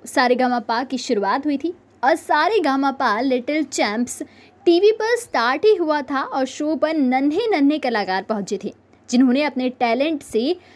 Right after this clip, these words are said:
जजेस को शॉक में डाल दिया था। इन छोटे उस्तादों का हुनर देखकर शो के तीनों जजेस हैरान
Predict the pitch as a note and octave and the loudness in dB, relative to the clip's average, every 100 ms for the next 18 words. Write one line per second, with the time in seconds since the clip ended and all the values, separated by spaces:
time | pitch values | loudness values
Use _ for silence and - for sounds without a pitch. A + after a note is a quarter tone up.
0 | _ B3 E4 E4 A4+ A4+ - G4 G#4+ - | _ 2 2 4 0 -2 -4 -2 -2 -2
1 | C#4 D4 C#4+ A#3+ G3 E3+ E3 E3+ E3+ - | -2 0 0 -2 -2 -4 -4 -4 -6 -10
2 | _ _ _ _ - F#4 F#4+ A4 B4 B4+ | _ _ _ _ 0 2 4 4 4 2
3 | - G4 F4+ G4+ F#4 E4+ F4 C#4 C4 D4 | 2 0 2 0 2 2 2 0 0 0
4 | B3 C4 B3 A#3 A3+ C#4 D4+ D4 D4 C#4+ | 0 -2 -4 -4 -2 -4 -4 -4 -2 -4
5 | C#4+ C4+ C#4 E4 C4 A#3+ G3 G#3+ - A3+ | -4 -2 -2 0 0 0 0 -4 -4 -4
6 | F#3+ D3 | -4 -6